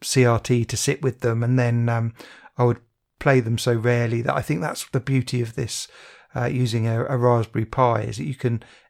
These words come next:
emulate a lot of the systems pretty damn well, and they play pretty, pretty well, you know, and they're pretty, it's pretty responsive. I don't notice a huge amount of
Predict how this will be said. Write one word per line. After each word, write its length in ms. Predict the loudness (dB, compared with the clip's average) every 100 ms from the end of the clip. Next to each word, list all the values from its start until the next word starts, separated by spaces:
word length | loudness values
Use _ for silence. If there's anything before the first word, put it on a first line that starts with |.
| _
emulate 400 | 2 4 2 0
a 80 | 2
lot 280 | 4 4 2
of 160 | 0
the 180 | 2 -2 -2 _
systems 640 | -2 -2 -2 -4 -4 -6 -8 -6
pretty 320 | -4 -2 -2
damn 480 | 0 2 0 0 0
well, 520 | 2 2 0 -2 -6 -14 -18 -20 -20 _ _ 0
and 340 | 2 2 0 2
they 140 | 2
play 680 | 2 -8 -2 2 2 0 -2 _
pretty, 500 | -4 -4 -2 -4 -4 -10 _ _
pretty 160 | 0 2
well, 320 | 4 2 2
you 60 | 0
know, 100 | 2
and 100 | 2
they're 80 | 0
pretty, 300 | 0 -2 -4
it's 100 | -6
pretty 260 | -6 -4
responsive. 520 | -4 -2 0 0 0
I 60 | -2
don't 180 | -2 -2
notice 320 | -2 -2 -6
a 40 |
huge 200 | -4 -4
amount 220 | -2 -4 -2
of 200 | -6